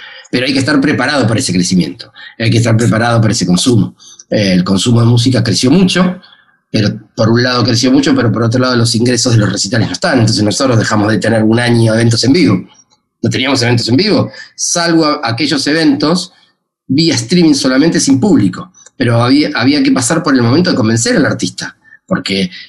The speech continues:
el artista de repente decía, "¿Cómo sin público?". Y básicamente tengo que seguir actuando, porque tengo que transmitir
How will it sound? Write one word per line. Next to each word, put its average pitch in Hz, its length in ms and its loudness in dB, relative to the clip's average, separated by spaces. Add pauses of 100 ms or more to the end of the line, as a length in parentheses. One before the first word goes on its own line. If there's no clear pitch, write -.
(180)
el 110 280 -2
artista 135 440 -2
de - 100 0
repente 143 380 0
decía, 123 280 -2
"¿Cómo 139 300 2
sin 101 200 -2
público?". 90 540 -4 (360)
Y 82 340 -2 (500)
básicamente 120 600 0
tengo 113 200 0
que 95 80 -2
seguir 113 240 0
actuando, 117 500 0
porque 87 260 -8
tengo 143 280 0
que 117 260 -2 (360)
transmitir 123 840 0